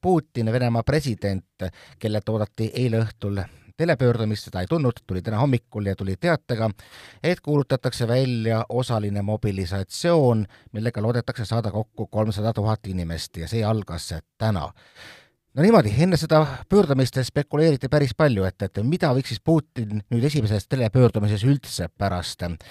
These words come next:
sellist, äh, Ukraina sõja algust öelda, oli erinevad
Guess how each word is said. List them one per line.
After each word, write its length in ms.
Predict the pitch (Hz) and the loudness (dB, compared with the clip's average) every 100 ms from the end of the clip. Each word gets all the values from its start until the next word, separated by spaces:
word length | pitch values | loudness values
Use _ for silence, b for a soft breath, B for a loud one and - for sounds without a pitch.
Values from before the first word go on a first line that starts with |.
| B B B B B | B B B B B
sellist, 320 | 85 80 90 | -10 -6 -4
äh, 680 | 85 85 92 90 87 87 87 | -4 -4 -4 -2 -2 -2 -2
Ukraina 380 | 92 - 113 98 | -4 0 2 2
sõja 140 | 113 120 | 2 2
algust 460 | 110 95 - - | 2 -4 -6 -8
öelda, 560 | - 170 185 127 110 107 - - 107 | -2 2 4 4 2 2 -2 -8 -6
oli 240 | 101 113 | -2 -2
erinevad 560 | 143 120 95 95 101 104 | 2 2 2 0 -2 -6